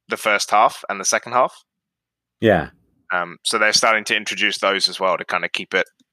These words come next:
Speaker 1: somewhat together.
Speaker 2: What I find kinda crazy, and I don't think,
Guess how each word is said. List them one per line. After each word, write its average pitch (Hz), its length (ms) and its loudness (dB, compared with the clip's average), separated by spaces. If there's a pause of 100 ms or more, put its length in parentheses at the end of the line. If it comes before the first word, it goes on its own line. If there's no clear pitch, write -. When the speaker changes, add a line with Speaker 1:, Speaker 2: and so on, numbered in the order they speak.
(440)
Speaker 1:
somewhat 95 340 0
together. 85 340 -2 (920)
Speaker 2:
What 139 160 6
I 240 180 6
find 139 340 4
kinda 98 280 2
crazy, 90 400 0
and 90 100 2
I 110 240 2
don't 196 400 4
think, 104 280 0